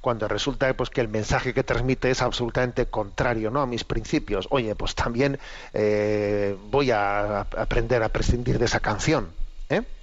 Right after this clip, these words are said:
Por ejemplo, ¿eh? Pongo un caso concreto, que es este.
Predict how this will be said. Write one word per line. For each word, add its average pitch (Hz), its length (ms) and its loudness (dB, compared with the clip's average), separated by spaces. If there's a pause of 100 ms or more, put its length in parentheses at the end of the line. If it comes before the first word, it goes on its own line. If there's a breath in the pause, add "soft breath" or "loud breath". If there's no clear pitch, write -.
(640)
Por 110 140 2
ejemplo, 113 420 0 (160)
¿eh? 170 160 0 (420 soft breath)
Pongo 113 160 -2
un 113 60 -2
caso 113 240 0
concreto, - 560 -6
que 110 60 -2
es 113 100 0
este. - 320 -4